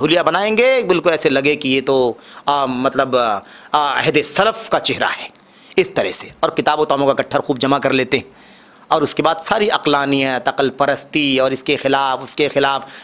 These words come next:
ना सही ज़ईफ़ का पता है, ना कुछ बुनियादों का पता है, ना इल्मी, इल्म के उसूलों का पता है, ना इल्म की उसूली बुनियादी तालीम नहीं, कुछ भी नहीं। हमने कहा यही मसला है ना, यही मसला है। अब जब आउटसाइडर लोग दुखला,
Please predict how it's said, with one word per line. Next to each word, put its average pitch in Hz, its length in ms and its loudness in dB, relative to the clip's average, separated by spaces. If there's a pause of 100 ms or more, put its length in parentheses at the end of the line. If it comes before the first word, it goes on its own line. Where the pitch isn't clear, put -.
ना 151 100 0
सही 139 220 0
ज़ईफ़ 135 240 0
का 143 120 2
पता 127 220 2
है, 135 220 0
ना 131 100 0
कुछ 131 220 -4
बुनियादों 143 420 0
का 135 120 2
पता 135 220 2
है, 135 160 0
ना 135 100 0
इल्मी, 135 340 -2 (260)
इल्म 160 160 2
के 170 120 2
उसूलों 175 340 4
का 147 120 4
पता 135 200 2
है, 165 120 0
ना 214 80 2 (120)
इल्म 226 220 4
की 233 180 2
उसूली 214 460 4
बुनियादी 196 400 2
तालीम 277 420 2
नहीं, 151 200 0 (320)
कुछ 311 200 4
भी 381 140 4
नहीं। 185 200 0
हमने 156 200 2
कहा 202 100 4
यही 254 160 4
मसला 247 280 2
है 165 100 0
ना, 240 100 -4 (380)
यही 151 160 4
मसला 107 260 -4
है। - 180 -8 (300)
अब 196 120 0
जब 165 160 0
आउटसाइडर 147 500 0
लोग 131 180 0
दुखला, 139 460 2